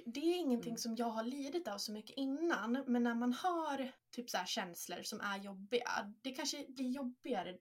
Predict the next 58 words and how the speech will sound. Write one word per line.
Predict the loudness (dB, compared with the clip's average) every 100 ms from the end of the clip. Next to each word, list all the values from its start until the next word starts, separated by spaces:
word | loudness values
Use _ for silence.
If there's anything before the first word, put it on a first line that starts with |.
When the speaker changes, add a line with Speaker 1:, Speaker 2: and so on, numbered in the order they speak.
| _
Speaker 1:
då, | -10 -8 -2
alltså | -2 -2
att | -6
det | -8
blir | -6
mer | -6 -6 -8
påverk-, | -12 -10 -8 -8 -10 -8
påverkat, | -10 -10 -12 -16 -16 -12
vad | -8
säger | -8 -10
man, | -12
förstår | -12 -10 -6
du? |
An-, | -4 -4 -6 -12 _ _ _
ja. | 2
Speaker 2:
Ja. | 4 4 -2
Speaker 1:
Så | -2
att | 0 2
jag | 2
Speaker 2:
Ja. |
Speaker 1:
försöker | 2 -2
koppla | -2 -2 2
lite | 2 2 -4
till | -6
det, | -2 0 2
det |
är | 2
ganska | 4 0 0
skönt | -6 0 2 0
att | -4
känna | -4 -4
så | -4
här, | -4 -2 -2 -4
att | -6 -10 -18 -18 _ _ _
ja, | 0 6
men | 8
jag | 6 4
ska | 0
ha | -2
mens | -2 -6 -4 -4
om | -4
två | -6 -8 -4
dagar, | -4 -6 -6
det | -4
är | -2
nog | -2 0
därför | 2 2 0 -6
det | 0
känns | 2 4 4 2
lite | -2 -6
extra | -10 -12 -8 -8
tungt, | -6 -8 -8 -12 -12
så | -4 -4
jag | 0
kanske | 0 2
inte | 2
behöver | 0 0
ta | -2 4 4 6